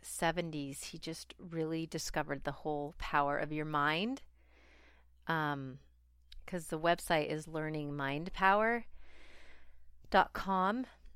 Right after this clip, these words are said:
And so he's this big mind power guru. And I just love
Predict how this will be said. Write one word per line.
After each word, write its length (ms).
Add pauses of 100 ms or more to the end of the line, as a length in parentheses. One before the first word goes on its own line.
(960)
And 580 (380)
so 180
he's 280
this 160
big 500 (1120)
mind 560
power 480 (120)
guru. 500 (1600)
And 500 (380)
I 120
just 440
love 600